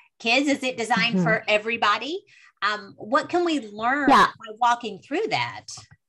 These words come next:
Speaker 2: Okay, so I'm one of those parents that, like, please don't make me read a boring book to my kid. So I, I love what, um, C S Lewis said,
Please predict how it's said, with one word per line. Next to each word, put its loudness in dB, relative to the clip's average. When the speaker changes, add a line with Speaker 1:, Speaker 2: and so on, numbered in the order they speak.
Speaker 2:
Okay, 6
so 4
I'm 6
one 8
of 8
those 6
parents 6
that, 4
like, 4
please 6
don't 6
make 4
me 6
read 6
a 4
boring 4
book 2
to -2
my 0
kid. 2
So 6
I, 8
I 8
love 8
what, 8
um, 6
C 4
S 6
Lewis 6
said, 6